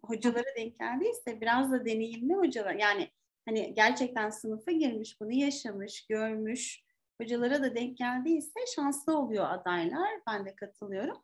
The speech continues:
Bazen de adayların kendisi de geçmiş yaşantılarındaki deneyimlerden dolayı o bağları kurmakta biraz sorun yaşayabiliyorlar.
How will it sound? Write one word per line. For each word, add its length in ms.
Bazen 400
de 180
adayların 600
kendisi 520
de 100
geçmiş 520
yaşantılarındaki 1040
deneyimlerden 800
dolayı 400
o 140
bağları 460
kurmakta 480
biraz 260
sorun 260
yaşayabiliyorlar. 880